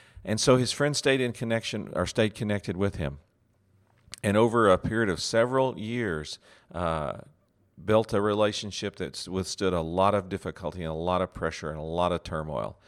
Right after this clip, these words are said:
But finally, finally, in a moment of just incredible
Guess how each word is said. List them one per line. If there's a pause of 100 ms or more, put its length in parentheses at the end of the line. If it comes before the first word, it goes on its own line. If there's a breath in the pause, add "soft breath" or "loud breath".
(440 loud breath)
But
finally, (480 loud breath)
finally, (400)
in
a
moment (260)
of (420)
just
incredible